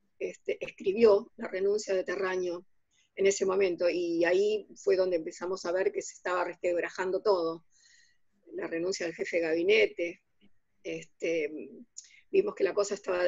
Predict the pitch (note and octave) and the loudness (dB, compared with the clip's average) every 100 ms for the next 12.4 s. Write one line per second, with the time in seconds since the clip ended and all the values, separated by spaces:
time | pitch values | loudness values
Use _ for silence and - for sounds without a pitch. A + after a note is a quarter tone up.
0 | - - - G3 G#3+ A#3 A3+ G#3+ A3+ G#3+ | -2 -6 0 4 4 4 2 4 4 4
1 | F3+ E3+ E3 - _ _ _ G3 G3+ F#3+ | 0 -2 -6 -8 _ _ _ 2 4 4
2 | G3+ G3 F#3 F#3+ - F#3+ G3 F#3+ F3+ E3+ | 4 2 0 -2 0 4 6 6 2 -2
3 | E3 - _ - - G3 G3+ G#3 G3 A3+ | -4 -10 _ -20 -8 -4 -2 -2 -2 2
4 | F#3+ E3 E3 E3 E3+ F3 F#3+ G3 G3+ G3+ | 2 0 -4 -6 -8 -6 -2 2 4 2
5 | G3 G#3 G#3+ A#3+ _ - - _ _ - | 2 2 0 -2 _ -20 -20 _ _ -4
6 | G3 G3 G3 G3+ G#3 G#3+ A#3 A3+ F#3 - | 4 8 10 12 10 8 2 2 0 -2
7 | F3+ F#3 F#3+ F#3+ F3+ E3+ E3 D#3+ E3 F3+ | -2 0 0 0 -2 -4 -6 -6 -4 -2
8 | E3+ E3+ F#3 F#3 - F#3+ F3+ F3 D#3+ - | -2 0 0 -2 -4 -2 -2 -2 -4 -8
9 | D3 - - - - - - - - G3 | -12 -14 -18 -20 -20 -20 -20 -18 0 2
10 | - G3+ G3+ F#3+ F#3+ F3 F#3+ G3 F3+ G3 | 6 8 8 6 2 2 2 2 2 2
11 | G3 G#3 G#3+ F#3+ E3+ E3+ F#3 F3 E3 - | 2 6 8 8 6 2 0 -2 -6 -6
12 | F3 E3 E3 | -4 -4 -6